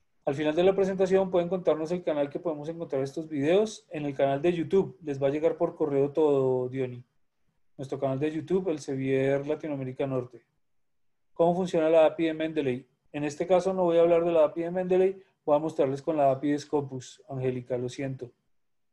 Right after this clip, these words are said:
Eh, pero pueden entrar a dev mendeley punto com y allí pueden encontrar información. Héctor Luna, muy buena presentación, gracias. Yo uso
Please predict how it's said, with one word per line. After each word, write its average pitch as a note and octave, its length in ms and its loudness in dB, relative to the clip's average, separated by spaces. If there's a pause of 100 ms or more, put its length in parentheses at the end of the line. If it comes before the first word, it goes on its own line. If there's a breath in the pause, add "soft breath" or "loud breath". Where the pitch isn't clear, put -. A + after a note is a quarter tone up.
(160)
Eh, D3 220 0
pero D3+ 240 2
pueden E3 160 6
entrar F3+ 360 8
a - 0 -
dev F3+ 280 4
mendeley F3+ 380 0
punto F#3 300 -2
com F#3 320 2
y D#3+ 100 -2
allí C3+ 200 -2
pueden C#3+ 280 -6
encontrar C#3 380 -4
información. C3 680 -10 (2000)
Héctor F3 340 0
Luna, E3+ 400 0 (100)
muy E3 140 -4
buena E3+ 180 2
presentación, F#3 600 0
gracias. F3 560 2
Yo D#3+ 160 -2
uso F3 600 0